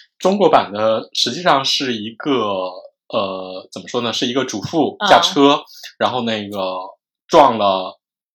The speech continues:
Speaker 1: 路人。
Speaker 2: 嗯。
Speaker 1: 这个案子一开始他们是要打成说那个尽量给他减刑，
Speaker 2: 对。
Speaker 1: 就是类似于他酒驾了。
Speaker 2: 过失杀人，啊，对。
Speaker 1: 对，然后那个要给他争取最，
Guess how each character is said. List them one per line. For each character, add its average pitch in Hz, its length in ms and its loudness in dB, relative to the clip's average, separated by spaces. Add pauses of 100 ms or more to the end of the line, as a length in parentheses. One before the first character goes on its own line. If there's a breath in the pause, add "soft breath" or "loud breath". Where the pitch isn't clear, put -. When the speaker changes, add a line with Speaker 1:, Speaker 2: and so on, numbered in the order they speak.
(760)
Speaker 1:
路 190 240 0
人。 87 280 -4 (140)
Speaker 2:
嗯。 196 440 -6 (720)
Speaker 1:
这 180 140 2
个 170 100 2
案 175 180 6
子 120 380 6 (220)
一 170 120 -4
开 175 160 2
始 165 220 -2
他 - 160 -4
们 143 100 -4
是 139 140 -4
要 123 240 6
打 98 260 0
成 101 300 -10
说 120 300 0
那 117 180 -4
个 101 100 -4
尽 143 140 -2
量 127 240 4
给 110 180 -8
他 107 280 -2
减 107 200 -4
刑， 98 460 -8
Speaker 2:
对。 - 0 -
Speaker 1:
就 113 140 0
是 95 180 -2 (140)
类 120 120 2
似 113 200 -6
于 104 40 -6
他 117 160 2
酒 - 160 0
驾 240 260 10
了。 220 40 6
Speaker 2:
过 - 60 0
失 - 20 -2
杀 - 0 -
人， 190 180 -6
啊， 196 240 -2
对。 131 120 2
Speaker 1:
对， 104 220 4
然 113 140 2
后 123 120 -2
那 113 240 -2
个 98 340 0 (240 loud breath)
要 131 140 6
给 107 160 0
他 110 340 4 (680)
争 160 200 2
取 123 180 -4
最， 139 180 2